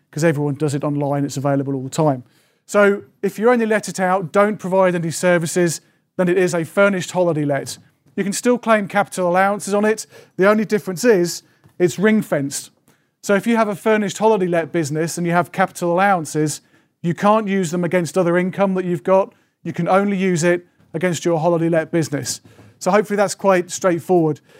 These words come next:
Everything else that you operate, as long as you're providing services, uh, and it might be concierge services, uh, it might be food, linen, whatever it might be,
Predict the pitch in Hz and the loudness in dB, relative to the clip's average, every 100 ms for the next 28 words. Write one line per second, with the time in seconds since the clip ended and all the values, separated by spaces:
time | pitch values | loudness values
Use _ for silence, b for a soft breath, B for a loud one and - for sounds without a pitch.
0 | b b 254 220 156 214 233 202 190 175 | b b 0 0 -4 0 2 0 -4 0
1 | 170 151 156 170 196 - 175 160 208 226 | 0 0 0 2 2 -2 -4 0 0 0
2 | 202 208 - 196 196 190 180 160 220 220 | 0 0 -2 -2 2 2 0 -4 2 2
3 | 175 151 160 180 - B B B B - | 0 -2 0 0 -2 B B B B 2
4 | 175 175 175 175 175 175 165 - 175 151 | 4 4 0 -2 2 2 2 -4 -6 -6
5 | 175 185 185 - 190 185 175 190 185 - | 0 2 2 0 0 0 0 0 -2 -2
6 | b b b - 170 170 170 151 - - | b b b -2 0 2 0 -4 -8 0
7 | 196 196 190 185 185 185 185 180 190 196 | 2 2 0 0 0 0 -2 -2 0 0
8 | 202 190 180 156 175 165 | 0 0 -2 0 0 0